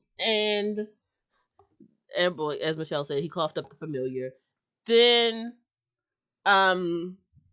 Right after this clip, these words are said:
Sabrina, like, is like, "I can't believe this is happening," blah, blah, blah, blah, blah. But she's like, "Uh, at least the wedding isn't happening."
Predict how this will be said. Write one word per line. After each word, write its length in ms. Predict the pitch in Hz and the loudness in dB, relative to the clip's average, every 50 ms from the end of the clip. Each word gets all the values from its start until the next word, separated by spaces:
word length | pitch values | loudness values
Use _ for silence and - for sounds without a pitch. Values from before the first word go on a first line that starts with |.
| _ _ _ _ _ _ _ _ _ _ _ - 175 | _ _ _ _ _ _ _ _ _ _ _ -18 -18
Sabrina, 800 | 175 - 214 196 160 170 190 214 208 208 208 196 190 185 175 160 - | -6 -4 -2 -2 -2 0 2 4 4 4 4 4 4 4 4 2 0
like, 280 | - 160 175 170 170 - | -2 -2 0 0 0 -2
is 160 | 170 170 160 | -4 -4 -4
like, 120 | 160 156 | -2 -2
"I 80 | 165 175 | -2 -2
can't 220 | 180 214 196 180 | -2 -2 -2 -2
believe 220 | 180 175 170 175 156 | -2 -2 -2 -2 -2
this 140 | 160 143 151 | -6 -10 -10
is 80 | 160 | -4
happening," 420 | 220 214 214 220 233 220 202 196 190 | 0 0 0 0 -2 -4 -4 -4 -2
blah, 140 | 160 147 | -2 -2
blah, 120 | 151 160 151 | -2 -4 -6
blah, 140 | 151 143 135 | -6 -8 -10
blah, 100 | - - | -8 -4
blah. 320 | - 190 190 190 190 190 190 _ _ _ _ _ | 0 2 4 4 4 2 -2 _ _ _ _ _
But 120 | - 185 190 | -4 -4 -4
she's 140 | - 233 196 | -4 -4 -2
like, 180 | 196 175 - - | -2 -4 -2 -2
"Uh, 220 | 196 196 190 190 175 - | 0 0 0 0 0 -2
at 60 | - 233 | -4 -4
least 180 | 254 330 - | -4 -4 -2
the 60 | - 190 | -2 0
wedding 380 | 185 190 190 175 170 156 156 - | 0 2 2 2 0 -2 -4 -4
isn't 260 | 151 156 143 143 101 | -4 -4 -4 -6 -6
happening." 520 | - 131 127 - - 127 131 127 127 135 | -6 -6 -6 -6 -8 -14 -18 -18 -18 -20